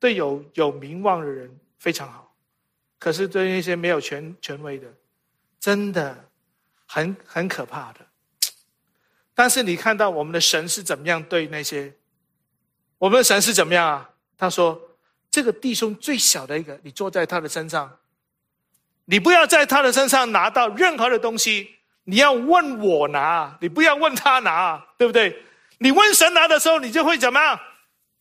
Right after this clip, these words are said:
能够越给啊，看到了吗？”我们的，我们的指望不是在人，我们的指望是在谁？神。当你的指望在神，你就能够怎么样？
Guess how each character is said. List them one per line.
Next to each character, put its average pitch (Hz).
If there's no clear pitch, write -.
能 240
够 254
越 302
给 170
啊， 165
看 220
到 202
了 180
吗？” 151
我 214
们 277
的， 294
我 214
们 254
的 277
指 175
望 233
不 196
是 220
在 214
人， 175
我 180
们 202
的 233
指 214
望 202
是 190
在 196
谁？ 175
神。 190
当 285
你 220
的 214
指 208
望 233
在 247
神， 220
你 185
就 254
能 196
够 269
怎 202
么 185
样？ 208